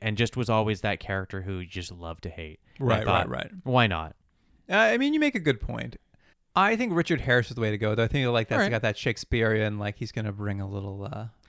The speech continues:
Speaker 1: He's gonna be, he's gonna be doing a lot of talking, right?
Speaker 2: Chew
Speaker 1: To
Speaker 2: some
Speaker 1: Steve McQueen,
Speaker 2: scenes.
Speaker 1: who's just gonna stare at him blankly.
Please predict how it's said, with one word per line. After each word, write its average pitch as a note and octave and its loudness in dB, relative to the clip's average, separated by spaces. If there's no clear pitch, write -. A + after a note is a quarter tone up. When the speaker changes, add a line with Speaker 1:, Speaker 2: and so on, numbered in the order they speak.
Speaker 1:
He's C#3+ 2
gonna F3 4
be, E3 2
he's C#3 -4
gonna - -6
be F3 6
doing D3 2
a C3+ -2
lot A2+ 2
of A#2+ -4
talking, G#2+ -2
right? G2 0
Speaker 2:
Chew C#3+ 2
Speaker 1:
To D3+ 4
Speaker 2:
some B2 2
Speaker 1:
Steve A2 0
McQueen, A#2 0
Speaker 2:
scenes. G#2+ 0
Speaker 1:
who's A#2 0
just A2+ -2
gonna G#2+ -2
stare G2+ -2
at F#2 -2
him G2 -4
blankly. E2+ -8